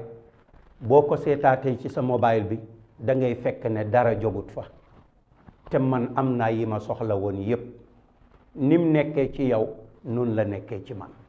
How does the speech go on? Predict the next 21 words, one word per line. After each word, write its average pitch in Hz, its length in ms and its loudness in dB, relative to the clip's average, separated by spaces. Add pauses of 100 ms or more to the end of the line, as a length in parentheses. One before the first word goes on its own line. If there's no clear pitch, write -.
(3000)
Ndegam 135 480 2
tubaab 127 360 6
yee 127 140 4
man 120 280 2
loolu 107 300 2
ci - 120 -8
àdduna, 135 400 0 (180)
rawatina 139 520 6
Yàlla. 190 440 8 (3250)
Moo 139 120 4
tax 214 180 8
ngay 233 220 10
gis 233 220 8
ku 233 100 6
nekk 208 320 6
ba 196 200 10
Amérique, 196 500 10 (720)
nga 151 220 10
nekk 214 340 8
ba 196 160 12
Gambia, 196 580 12